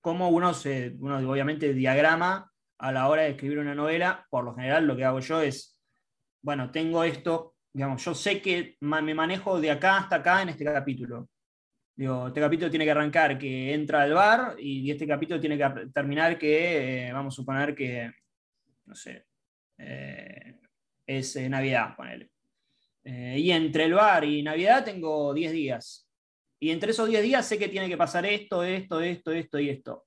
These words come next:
Y en el medio puede, puedo sorprenderme, ¿no? En el medio puede, puede haber algo que me lleve a una puerta que yo no estaba, no estaba, no, no tenía en mente. Y, y la puedo seguir y ver qué pasa.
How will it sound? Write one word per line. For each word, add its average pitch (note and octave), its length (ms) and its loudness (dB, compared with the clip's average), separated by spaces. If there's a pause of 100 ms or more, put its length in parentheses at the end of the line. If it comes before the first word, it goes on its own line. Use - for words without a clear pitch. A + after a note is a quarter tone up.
(100)
Y F#3+ 160 -2
en A3+ 100 2
el A#3 100 0
medio B3+ 600 2 (140)
puede, G3 520 0
puedo F#3 180 -2
sorprenderme, C#3 680 -4 (480)
¿no? E3 140 -4
En D#3+ 60 -2
el E3 100 -2
medio A#3 340 2
puede, D#3 480 4
puede F3+ 200 0
haber E3+ 180 2
algo F3+ 240 0
que D#3 100 -10
me D3 120 -6
lleve F3+ 420 -2
a C#3+ 140 2
una D#3+ 240 0
puerta F3+ 500 0
que C#3 120 -6
yo C3+ 160 -8
no D#3+ 60 -4
estaba, C#3 580 2 (520)
no C#3+ 100 -8
estaba, C3+ 920 0 (460)
no, D3+ 140 -4
no D#3+ 160 0
tenía E3 240 -2
en D#3 80 -2
mente. C3 640 -4
Y, C3 520 -2
y C#3+ 40 -4
la D3+ 120 0
puedo F3+ 200 0
seguir D3 300 2
y C3 60 -2
ver C3 140 -2
qué B2+ 120 -8
pasa. B2 360 -8